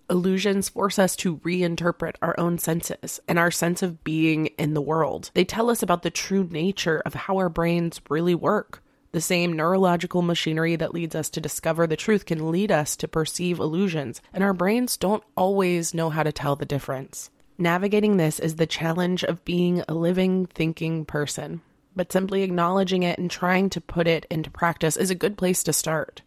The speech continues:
In general, it can be helpful to not assume that your perceptions are reality. They might be your reality, for sure, and that does not make them invalid, but they are not the only reality. And keeping this in mind can make it easier to respect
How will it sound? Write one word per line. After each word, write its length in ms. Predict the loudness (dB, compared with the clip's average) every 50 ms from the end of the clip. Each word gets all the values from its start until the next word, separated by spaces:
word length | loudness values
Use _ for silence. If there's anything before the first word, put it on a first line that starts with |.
| _ 0
In 220 | 2 2 2 2
general, 580 | 2 2 2 2 2 4 4 6 6 6 4 2
it 120 | 0 -2 -2
can 120 | -2 0
be 100 | 2 2
helpful 440 | 2 2 2 0 0 0 2 2 2 0
to 140 | -2 -2 0
not 280 | 2 2 2 0 0 -2
assume 380 | -4 -2 0 0 2 2 4
that 160 | 2 2 0
your 100 | -2 -2
perceptions 640 | 0 0 -2 0 0 -2 -2 0 0 0 2 0 -2 2 4
are 320 | 4 4 6 4 2 0
reality. 680 | 0 0 0 0 0 0 0 -2 -4 -4 -4 -6 -6 -6 -6 -10 -20 -12 -2
They 140 | 2 2 4
might 240 | 4 4 0 0 -2
be 160 | -4 -4 -2
your 340 | 2 4 6 6 6 6 4
reality, 640 | 4 2 2 2 2 2 0 -2 -2 -2 -2 -4 -6 _
for 180 | 0 0 0 0
sure, 380 | 2 0 2 2 4 4 2
and 260 | 0 0 -2 -2 -2
that 160 | -2 -4 -4 -4
does 180 | -6 -6 -4
not 200 | -4 -4 -4 -4
make 180 | -4 -6 -6 -6
them 240 | -6 -6 -6 -6 -6
invalid, 640 | -6 -6 -4 0 2 2 4 4 4 2 2 0 2
but 220 | 2 2 2 2 -2 _ -20 -20 _ 0
they 160 | 2 2 4
are 80 | 4 2
not 240 | 2 0 -2 -2 -2
the 160 | -4 -4 -2
only 320 | 0 0 0 0 -2 -4
reality. 640 | -4 -4 -4 -4 -4 -6 -6 -6 -6 -6 -6 -6 -8 -10 -16 -20 _ _ -6
And 200 | -6 -6 -4 -6
keeping 400 | -6 -6 -2 0 0 0 0 0
this 260 | 0 0 0 2 0
in 80 | -2 0
mind 340 | 0 0 0 -2 -4 -4
can 220 | -4 -6 -4 -4 -4
make 220 | -6 -6 -4 -6
it 140 | -6 -6 -6 -6
easier 480 | -4 -2 -2 -2 -2 -2 -2 -2 -2
to 240 | -4 -6 -6 -6 -4
respect 480 | -4 -4 -6 -6 -4 -2 -4 -4 -4